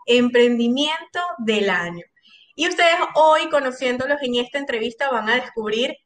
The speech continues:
por qué el, este premio tan merecido que tienen estos chicos maravillosos que van a conocer esta noche.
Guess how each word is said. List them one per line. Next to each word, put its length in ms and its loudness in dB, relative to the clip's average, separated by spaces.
por 320 0
qué 400 2
el, 540 -4
este 340 0
premio 400 2
tan 320 0
merecido 640 -6
que 120 -8
tienen 320 -2
estos 260 -4
chicos 420 -6
maravillosos 600 0
que 100 -4
van 120 -4
a 80 -6
conocer 480 -6
esta 340 0
noche. 300 -8